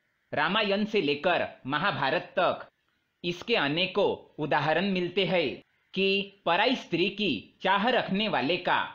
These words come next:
अंत एक ना एक दिन अवश्य हो जाता है। इसलिए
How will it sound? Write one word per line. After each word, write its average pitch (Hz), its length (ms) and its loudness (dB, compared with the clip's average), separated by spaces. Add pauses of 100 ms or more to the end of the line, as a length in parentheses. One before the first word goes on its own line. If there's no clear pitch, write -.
(460)
अंत 190 320 0 (380)
एक 175 200 -2
ना 185 120 0
एक 151 320 -4
दिन 160 260 -2 (200)
अवश्य 196 400 0
हो 202 200 2
जाता 131 360 -2
है। 160 180 0 (640)
इसलिए 156 560 0